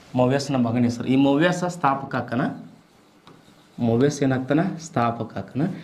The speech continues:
ಮತ್ತು ಭಾರತಕ್ಕೆ ಬಂದವ ಯಾರಂದ್ರೆ ಈ ಒಂದನೇ ಏಜಸ್ ಆಗಿರ್ತಾನ. So ಬಂದು ಅವಾಗ ಎದ್ದಿರ್ತಾನ. ಸ್ಥಳ ಅಲ್ಲಿ ಅದಾವಲ್ಲ, ಸಿಂಧ, ಪಂಜಾಬ, ಮಥುರಾ, ಹಂಗ ಹಿಂಗಂತ ಕೆಲವು ಸ್ಥಳ ಬರ್ತಾವ. ಸ್ಥಳ ನೆನ್ ಕೇಳಿಕ್ಕಿಲ್ಲ. ಅಷ್ಟೇ ಭಾರತಕ್ಕೆ ಬಂದವ ಯಾರು?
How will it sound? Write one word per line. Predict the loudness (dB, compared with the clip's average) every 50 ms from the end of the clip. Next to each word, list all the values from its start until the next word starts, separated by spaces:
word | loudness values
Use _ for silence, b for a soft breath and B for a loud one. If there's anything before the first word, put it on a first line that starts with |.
| B B B B
ಮತ್ತು | 0 0 2 2
ಭಾರತಕ್ಕೆ | 2 2 2 2 0 0 0 -2 0 2
ಬಂದವ | 4 4 4 4
ಯಾರಂದ್ರೆ | 2 0 0 0 0 0 0 -2 -2 -4 -6 -4
ಈ | -2
ಒಂದನೇ | -2 0 2 2 4 4
ಏಜಸ್ | 4 2 0 -2 -4 -6 -6 -4
ಆಗಿರ್ತಾನ. | -4 -4 -4 -2 0 0 0 -2 B B B B -6 -4
So | -2 0 0
ಬಂದು | 0 0 2 2
ಅವಾಗ | 2 2 2 2
ಎದ್ದಿರ್ತಾನ. | 0 0 0 -2 -2 -2 -4 -4
ಸ್ಥಳ | -4 -4 -2 0 2 2
ಅಲ್ಲಿ | 2 0 -2 -2
ಅದಾವಲ್ಲ, | -2 -2 -2 -2 -2 -4 -6 -8
ಸಿಂಧ, | -8 -6 -6 -6 -6 -4 -2 -2 0 0 -2 -4 -6 -10 -16 b b b b b b b b _
ಪಂಜಾಬ, | -4 -4 -2 0 0 0 0 2 2 2 2 2 0 -4 -10 -14 -16 -14 -12
ಮಥುರಾ, | -8 -2 0 2 2
ಹಂಗ | 2 2 0 0 -2 -2 -4 -4
ಹಿಂಗಂತ | -6 -4 -4 -6 -6 -8
ಕೆಲವು | -8 -6 -6 -6
ಸ್ಥಳ | -4 -2 0 0 0
ಬರ್ತಾವ. | 0 -2 -4 -4 -4
ಸ್ಥಳ | -4 -4 -2 -2 -2 -2
ನೆನ್ | -2 -2 -4 -6
ಕೇಳಿಕ್ಕಿಲ್ಲ. | -4 -2 0 0 0 -2 -4 -2 2 2 2 2 B B B B B B -10 -8
ಅಷ್ಟೇ | -6 -2 0 0
ಭಾರತಕ್ಕೆ | 0 0 -2 -2 -2 -2 -4 -6 -6 -4
ಬಂದವ | -2 -2 0 0
ಯಾರು? | 0 2 2 2 0 0 B B